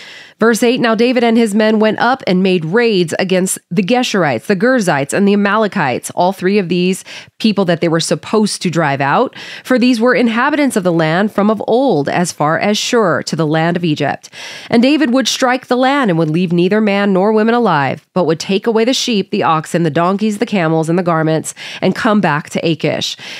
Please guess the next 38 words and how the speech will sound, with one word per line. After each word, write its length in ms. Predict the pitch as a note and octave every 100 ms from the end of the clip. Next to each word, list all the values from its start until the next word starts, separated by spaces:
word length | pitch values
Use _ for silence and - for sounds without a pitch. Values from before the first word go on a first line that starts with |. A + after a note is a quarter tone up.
| -
So 460 | - - A3+ G#3+ -
sadly, 800 | - - D#4 F4 D#4+ G3+ E3 E3 -
this 260 | F3+ C4 C#4+
is 140 | A3+
not 280 | A#3 C4 D4+
under 180 | A3+ A#3
the 100 | G3+
guidance 600 | E3+ F3 F3 E3+ D#3 -
of 200 | E3 D3+
the 100 | D#3
Lord. 380 | C#3+ B2+ G2+ C#3
You 100 | E3
know, 100 | E3+
he 200 | E3+ C#3+
isn't 260 | G#3+ C4 -
seeking 420 | G#3 F#3 F3 F3+
him. 280 | F3 D#3+ F3
He 180 | C#3+
isn't 320 | F3+ A3+ D3 E3+
doing 300 | F#3+ F#3+ F3
what 120 | D#3+
God 240 | E3+ E3
is 80 | E3+
telling 320 | - D3+ D3+
him, 220 | E3+ D#3+ E3 - - -
even 380 | C4 D4+ D#4+ C4+
though 180 | B3
they 140 | A#3 A3+
were 120 | G3+
supposed 380 | G#3+ G3+ G3+ -
to 60 |
drive 240 | D#3 F3 D#3+
them 140 | D#3+
out. 200 | D#3+ E3+ -
At 180 | F#3+
this 220 | A#3 D#4+ -
point, 340 | F#3 E3+ E3+
it's 160 | G3+